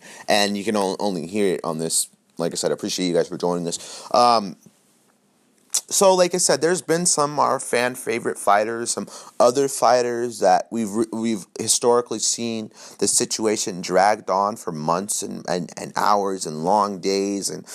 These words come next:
just hours, months, and just so much time sacrificed, so much of the c-, fighter's career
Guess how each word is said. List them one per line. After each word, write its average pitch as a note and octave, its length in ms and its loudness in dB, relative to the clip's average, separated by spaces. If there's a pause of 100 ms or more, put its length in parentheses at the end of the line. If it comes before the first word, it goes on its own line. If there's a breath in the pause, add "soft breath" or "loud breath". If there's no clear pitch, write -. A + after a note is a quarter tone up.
(200 loud breath)
just - 280 -2
hours, G#2 500 2
months, G#2 460 0
and D#2+ 200 -10
just - 360 -4
so A2+ 260 -2
much A2 240 -6
time F2+ 320 -8
sacrificed, - 1200 -4
so A#2 360 2
much G#2+ 520 -4
of E2 380 0
the E2 160 -6
c-, - 80 -16 (180)
fighter's G#2+ 960 -2 (120)
career A#2 760 0